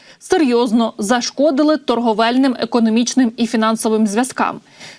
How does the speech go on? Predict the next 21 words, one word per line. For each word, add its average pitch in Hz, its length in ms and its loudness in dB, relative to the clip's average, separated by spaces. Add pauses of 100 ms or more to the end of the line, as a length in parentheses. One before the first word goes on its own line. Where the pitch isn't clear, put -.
За 233 140 2
інформацією 247 680 0
агентства, 262 500 -2
Європейський 240 580 0
Союз 254 540 -2
ще - 240 0
раніше 233 420 0
пропонував 233 560 0
додати 214 360 0
китайські 226 500 -2
банки 220 380 0
до 226 140 0
санкційного 233 600 -2
списку, 302 580 0 (260)
оскільки 339 440 2
вони 302 460 0
сприяли 254 760 0
Москві 262 720 0
в 208 220 -4
обробці 247 1000 0
транзакцій 254 1000 0